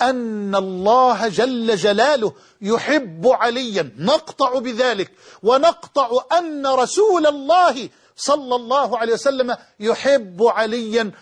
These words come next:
ونحن نقطع بأننا نحب كل من أحبه الله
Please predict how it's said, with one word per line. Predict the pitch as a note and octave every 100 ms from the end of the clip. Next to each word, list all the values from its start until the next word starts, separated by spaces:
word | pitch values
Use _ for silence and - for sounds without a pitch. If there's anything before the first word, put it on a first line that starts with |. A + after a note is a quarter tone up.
| _
ونحن | F#3 G#3+ G#3+ A#3+ - - G#3+
نقطع | A3 A#3 A#3 - - A3+ G#3+ G#3+ _ -
بأننا | F3 A3 A3+ G#3+ G#3+ A#3 A3 A3
نحب | G3+ F#3 B3 A#3 F3+ B3 B3+ - _
كل | - E4 E4 C#4+ B3+ A3+ G#3
من | G3+ D4 C4+ A#3+ B3
أحبه | G#3+ A3+ F3+ E3+ F3+ C4+ A3 C4+ - _ A#3+
الله | A3+ G#3+ A#3+ C4+ G#3+ B3+